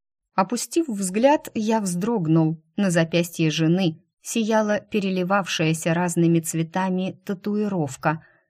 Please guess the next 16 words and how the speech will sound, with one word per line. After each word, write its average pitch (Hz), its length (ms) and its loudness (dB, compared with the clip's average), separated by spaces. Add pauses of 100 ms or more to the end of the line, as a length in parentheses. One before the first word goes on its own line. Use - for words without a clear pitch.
В 185 120 -2
ней 190 180 2
прослеживались 165 840 0
древесные 165 640 2
мотивы, 160 640 0 (280)
но 233 100 2
я 175 200 4
знал, 165 360 2
что - 200 -2
на 156 160 2
самом 160 480 0
деле 160 520 0 (220)
это 233 260 -2
переплетение 220 920 -2
древних 190 580 -2
рун. 180 440 0